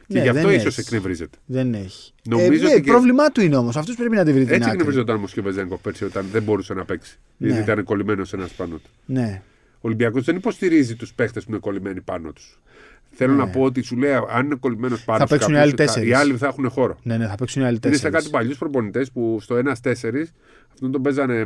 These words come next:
Speaker 1: man to man, του λέγανε, "Πήγαινε στη γωνία να
Speaker 2: Και
Speaker 1: παίξουν
Speaker 2: κάτσε
Speaker 1: άλλοι τέσσερις,
Speaker 2: εκεί, ναι,
Speaker 1: τέσσερις για να
Speaker 2: κάτσε εκεί.
Speaker 1: μεγαλύτερο το
Speaker 2: Ναι,
Speaker 1: γήπεδο".
Speaker 2: ναι, κάτσε εκεί.
Speaker 1: Εκνευριζόταν αυτός ο παίκτης, αλλά που οι άλλοι κάνουν τη δουλειά.
Speaker 2: Έχεις δίκιο σε αυτό που λες. Γενικά θα είναι δύσκολη χρονιά. Δεν, ξέρεις τώρα, ε,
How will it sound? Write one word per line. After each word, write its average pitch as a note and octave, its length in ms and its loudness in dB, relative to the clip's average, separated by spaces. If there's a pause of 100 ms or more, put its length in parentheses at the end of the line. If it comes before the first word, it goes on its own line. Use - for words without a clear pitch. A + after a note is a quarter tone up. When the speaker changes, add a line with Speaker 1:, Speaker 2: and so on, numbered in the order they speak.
Speaker 1:
man A#2 60 0
to A2 220 -4
man, B2+ 80 0
του C3+ 100 -2
λέγανε, C#3+ 200 0
"Πήγαινε D3 180 0
στη - 80 -12
γωνία A#2 340 0
να - 0 -
Speaker 2:
Και D#3 80 0
Speaker 1:
παίξουν C#3+ 200 2
Speaker 2:
κάτσε D3+ 220 4
Speaker 1:
άλλοι D3 80 4
τέσσερις, C#3 80 4
Speaker 2:
εκεί, A#2+ 120 6
ναι, A#2+ 60 4
Speaker 1:
τέσσερις C3+ 80 4
για D#3 80 2
να C#3 80 2
Speaker 2:
κάτσε D3+ 140 4
εκεί. D3+ 100 2
Speaker 1:
μεγαλύτερο D3 320 2
το C#3 80 0
Speaker 2:
Ναι, C3+ 60 4
Speaker 1:
γήπεδο". B2 200 2
Speaker 2:
ναι, A2+ 140 -2
κάτσε A2+ 260 -6
εκεί. C3 100 -2
Speaker 1:
Εκνευριζόταν C#3+ 440 6
αυτός B2 240 -2
ο A2 40 -6
παίκτης, B2 420 -6 (340)
αλλά A#3+ 300 -2
που A3 160 4
οι F#3+ 60 8
άλλοι A3 160 4
κάνουν G#3 280 0
τη G3 80 -2
δουλειά. F#3+ 340 -4 (460)
Speaker 2:
Έχεις A#2+ 280 -2
δίκιο C3+ 220 -2
σε A2 100 -8
αυτό G2 180 -10
που G2+ 80 -8
λες. G2 280 -6 (180)
Γενικά B2+ 300 0
θα E3 120 -2
είναι F3 120 0
δύσκολη D3+ 360 -2
χρονιά. G2 360 -6
Δεν, A#2+ 200 -4 (760)
ξέρεις - 220 -8
τώρα, D3+ 260 2 (140)
ε, - 80 -20